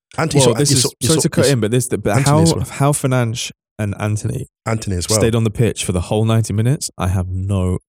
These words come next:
Speaker 2: fucking idea. The only, the only thing I thought, <laughs> the only thing I thought afterwards was, this is Ten Hag being like, "You caused this, you,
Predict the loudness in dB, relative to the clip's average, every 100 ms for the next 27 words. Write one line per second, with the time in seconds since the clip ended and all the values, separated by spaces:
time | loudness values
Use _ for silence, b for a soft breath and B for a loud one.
0 | _ -8 -6 -4 -2 -2 0 2 2 2
1 | 0 0 2 2 2 0 0 0 -2 -6
2 | -8 _ _ _ _ _ _ _ _ -4
3 | -2 -2 -2 -4 -4 -4 -2 0 -2 -2
4 | -2 0 0 0 -2 -4 -6 -8 -10 -6
5 | -4 -4 -8 _ _ _ _ _ _ _
6 | _ _ -2 -2 0 0 2 2 2 0
7 | 0 -2 -2 -4 0 0 0 0 -2 -4
8 | -8